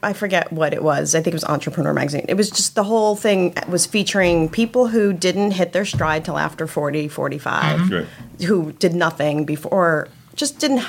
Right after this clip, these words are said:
Speaker 1: have much of a career or whatever. Just people started their own businesses after forty.
Speaker 2: Mm-hmm.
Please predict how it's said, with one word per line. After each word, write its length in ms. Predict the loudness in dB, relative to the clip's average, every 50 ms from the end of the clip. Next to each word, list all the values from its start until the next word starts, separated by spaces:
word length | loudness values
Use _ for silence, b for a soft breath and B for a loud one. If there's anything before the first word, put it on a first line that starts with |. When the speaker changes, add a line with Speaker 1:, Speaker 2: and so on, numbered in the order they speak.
| 0
Speaker 1:
have 180 | 0 0 0 0
much 220 | 0 -2 0 0
of 80 | -2 -2
a 40 | -2
career 560 | -2 -2 0 0 2 2 4 4 4 4 2
or 200 | 2 2 2 2
whatever. 260 | 2 0 0 0 0
Just 180 | -2 -2 0 0
people 200 | -2 0 0 0
started 240 | 0 0 0 2
their 80 | 2 2
own 100 | 2 4
businesses 420 | 2 0 0 0 -2 -4 -4 -4
after 280 | -4 -4 -6 -6 -8 -10
forty. 300 | -4 -2 0 2 2 2
Speaker 2:
Mm-hmm. 60 | 0